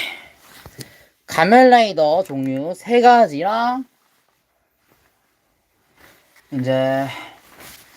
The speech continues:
터닝 네카드 카세 알키온. 어, 안녕하세요. 또보 좋아하는님. 예. 알키온까지 그렇게 네 가지 하고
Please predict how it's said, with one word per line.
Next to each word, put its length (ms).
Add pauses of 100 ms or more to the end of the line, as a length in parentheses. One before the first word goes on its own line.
(300)
터닝 280
네카드 460
카세 800
알키온. 680 (1500)
어, 100
안녕하세요. 920
또보 180
좋아하는님. 1300
예. 680 (720)
알키온까지 1000
그렇게 200
네 200
가지 300
하고 480